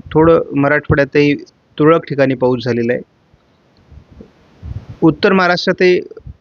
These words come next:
तुरळक पाऊस आहे, थोडं पश्चिम महाराष्ट्रातही पाऊस आहे, परंतु त्याचं प्रमाण अतिशय कमी आहे.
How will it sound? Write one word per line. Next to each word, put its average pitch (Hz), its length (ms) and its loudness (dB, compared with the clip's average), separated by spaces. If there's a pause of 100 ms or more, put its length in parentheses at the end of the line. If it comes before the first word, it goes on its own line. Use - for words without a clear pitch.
(300)
तुरळक 156 240 2
पाऊस 123 340 -2
आहे, 113 180 -6
थोडं 131 460 0 (280)
पश्चिम 143 300 0
महाराष्ट्रातही 147 540 0
पाऊस 127 320 -2
आहे, 117 160 -4 (920)
परंतु 196 360 2
त्याचं 190 260 2
प्रमाण 147 420 0 (260)
अतिशय 160 380 -2
कमी 113 300 -2
आहे. 95 220 -12